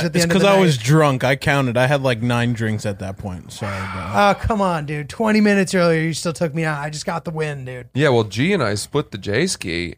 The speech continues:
Speaker 3: and you
Speaker 2: Oh, yeah.
Speaker 3: kept your hands nice and clean of that.
Speaker 1: Yeah, I was going out later. I can't talk to people
Speaker 3: So, so,
Speaker 1: on the
Speaker 3: so get
Speaker 1: pods,
Speaker 3: this.
Speaker 1: man.
Speaker 3: So get this. We're at Chris's apartment.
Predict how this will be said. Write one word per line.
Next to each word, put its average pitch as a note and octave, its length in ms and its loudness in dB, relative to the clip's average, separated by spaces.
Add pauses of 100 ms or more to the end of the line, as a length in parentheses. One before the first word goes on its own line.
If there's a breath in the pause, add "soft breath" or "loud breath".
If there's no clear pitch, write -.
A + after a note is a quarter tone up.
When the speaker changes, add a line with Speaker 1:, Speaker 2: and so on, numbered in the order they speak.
Speaker 3:
and G#2+ 380 0
you F#2+ 140 -2
Speaker 2:
Oh, G#2+ 520 2
yeah. - 100 -20
Speaker 3:
kept - 240 -4
your F#2+ 80 -4
hands F#2+ 400 -6
nice F#2+ 200 -8
and - 80 -16
clean G2+ 200 -8
of D#2 80 -12
that. E3+ 320 -8 (160)
Speaker 1:
Yeah, D#3 240 2
I G#2+ 40 2
was B2 120 0
going D3 240 4
out C3+ 180 2
later. G2 240 -2
I A2 80 0
can't A#2 320 -4
talk F2+ 260 -6
to G#2 100 -8
people G2 320 -6
Speaker 3:
So, C#3 200 -4
so, A#3 260 2
Speaker 1:
on A#2 100 -4
the G#2 80 -2
Speaker 3:
so A#3+ 80 0
get D#4+ 160 0
Speaker 1:
pods, G#3+ 100 -6
Speaker 3:
this. C#3+ 220 4
Speaker 1:
man. A2+ 300 -4
Speaker 3:
So - 140 0
get A#3+ 200 0
this. A#2 180 -2
We're C#3+ 120 2
at G3 140 0
Chris's F#3 360 -2
apartment. G#2+ 500 0